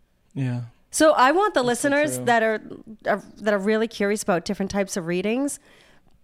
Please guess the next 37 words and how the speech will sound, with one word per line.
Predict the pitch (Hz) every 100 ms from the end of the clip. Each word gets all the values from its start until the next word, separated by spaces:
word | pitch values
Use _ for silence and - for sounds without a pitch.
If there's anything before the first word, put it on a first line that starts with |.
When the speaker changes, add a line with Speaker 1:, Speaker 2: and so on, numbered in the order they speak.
| _ _ _ _ _ _
Speaker 2:
I | - 226
want | 285 302
them | 262 247
to | 220
see | - 214 220
for | - 196 185 185 -
themselves | 185 185 175 185 - - - - -
exactly | 202 170 175 165 208 180 -
Speaker 1:
Oh, |
I | 127
Speaker 2:
how | 180
Speaker 1:
love | 170
Speaker 2:
I | -
Speaker 1:
that. | 180
Speaker 2:
mean | 202 240 196 165 180 -
about | 180 170 -
that. | 117 -
So | 254 220 - - -
before | 254 320 320
we | 277
get | 285 262
into | 226 226 247
that, | 254 302 294 - - - - -
I | 214
wanna | 226 247 247
talk | 247 226 233
about | 220 208 202 - -
just | 240 - - -
how | 220 220 202
different | - 196 208 185 - _ _
some | - 208 196
of | 180
the |
cards | 175 185 165 -
are, | - 180 - 202 _
right? | 190 185 262 - -
Speaker 1:
Yeah. | 190 -